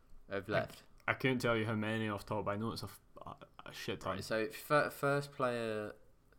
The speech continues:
Speaker 1: first squad ones, or, like, ones that could feasibly probably get into the main team, it's about five, and then on top of that, six, seven, eight, nine, ten, eleven, twelve, thirteen, fourteen, fifteen. But, you know, they couldn't field a squad against you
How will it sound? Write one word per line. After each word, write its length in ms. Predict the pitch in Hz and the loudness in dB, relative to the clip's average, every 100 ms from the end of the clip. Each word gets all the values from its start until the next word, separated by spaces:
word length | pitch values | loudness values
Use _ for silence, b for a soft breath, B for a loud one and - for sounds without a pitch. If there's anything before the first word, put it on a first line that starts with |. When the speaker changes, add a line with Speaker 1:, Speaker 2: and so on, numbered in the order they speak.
| - - | -20 -12
Speaker 1:
first 300 | - 120 - | -4 -4 -2
squad 280 | 98 90 92 | -6 -6 -4
ones, 360 | 90 90 85 | -4 -4 -10
or, 540 | - 85 87 85 85 - | -6 -4 -4 -4 -6 -6
like, 320 | 82 85 - | -6 -8 -8
ones 200 | 92 87 | -8 -8
that 120 | - - | -12 -10
could 180 | 101 - - - | -10 -10 -20 -10
feasibly 560 | 107 95 92 95 90 87 | -8 -6 -8 -6 -6 -6
probably 280 | - - 98 | -8 -8 -4
get 180 | 92 76 | -2 -2
into 220 | 87 - | -6 -12
the 80 | 87 | -12
main 200 | 85 85 | -10 -12
team, 300 | - 87 85 b b b - | -10 -10 -10 b b b -20
it's 80 | - | -2
about 240 | 95 - | -2 -2
five, 560 | - 107 85 87 101 - | -4 0 0 0 -4 -10
and 80 | 104 | -10
then 140 | 104 101 | -8 -8
on 80 | |
top 240 | 101 110 - | -10 -10 -8
of 60 | |
that, 220 | 95 92 - | -4 -4 -6
six, 360 | - 123 - | -8 -10 -8
seven, 260 | 104 92 95 - | -10 -10 -8 -8
eight, 300 | 90 90 - | -8 -10 -6
nine, 260 | 87 90 80 | -6 -6 -10
ten, 240 | - 90 - | -10 -10 -10
eleven, 300 | 90 90 87 | -8 -8 -10
twelve, 360 | 85 92 87 82 - | -12 -8 -6 -8 -10
thirteen, 360 | 87 - 87 | -10 -8 -12
fourteen, 360 | - 90 - 90 | -10 -12 -12 -16
fifteen. 460 | - 95 - 117 101 | -12 -10 -8 -8 -4
But, 160 | 117 - | -4 -2
you 60 | |
know, 100 | 143 | -2
they 120 | 147 143 | -2 -2
couldn't 320 | - 160 147 | -2 -2 0
field 260 | 156 143 | 2 2
a 40 | 135 | 0
squad 280 | - 139 139 | -2 -2 -2
against 360 | 76 - - | -6 -10 -8
you 180 | 69 | -8